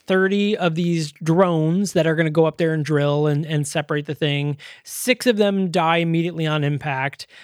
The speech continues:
You know, a bunch of them fail once they get up to the asteroid.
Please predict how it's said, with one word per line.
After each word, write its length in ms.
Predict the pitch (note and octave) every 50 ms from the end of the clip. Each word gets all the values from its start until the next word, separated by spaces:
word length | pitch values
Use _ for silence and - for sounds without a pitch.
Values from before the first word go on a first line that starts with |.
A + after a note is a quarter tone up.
| - - _
You 120 | - F3+
know, 140 | F3 D#3+ D#3+
a 80 | D#3 D3+
bunch 360 | D3+ D3 A3 G#3+ G#3+ - -
of 100 | G#3 F#3
them 160 | G3 F#3 F#3
fail 360 | - - G3 F3 F3 F3 E3+ E3
once 180 | E3 D#3+ D3 -
they 180 | F3 D#3+ D#3
get 120 | D3 D3+ D3
up 100 | C#3+ -
to 80 | - D3+
the 140 | E3 F#3+ G#3
asteroid. 560 | G#3 F#3 - - G#3 G3 G3 F3+ - -